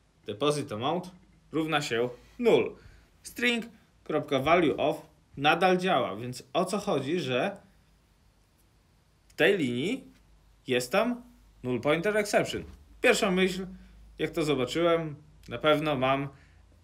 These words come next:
złe źródła kodu i E, to, co ja ściągnąłem, jest może w innej wersji i tam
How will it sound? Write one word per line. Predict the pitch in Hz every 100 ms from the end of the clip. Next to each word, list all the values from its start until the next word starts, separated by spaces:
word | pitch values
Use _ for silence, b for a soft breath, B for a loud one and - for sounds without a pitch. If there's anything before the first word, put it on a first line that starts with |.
| _
złe | 165 165 165
źródła | 160 156 156 143 143 139
kodu | 151 147 151 170 175
i | 135 131 131 131 135 135 B B B _ -
E, | 104
to, | - 170
co | 175
ja | 165 147
ściągnąłem, | 151 143 156 175 170 156
jest | -
może | 233 180 170
w |
innej | 175 165 156
wersji | 147 139 - 104 113
i |
tam | 113 151 156 151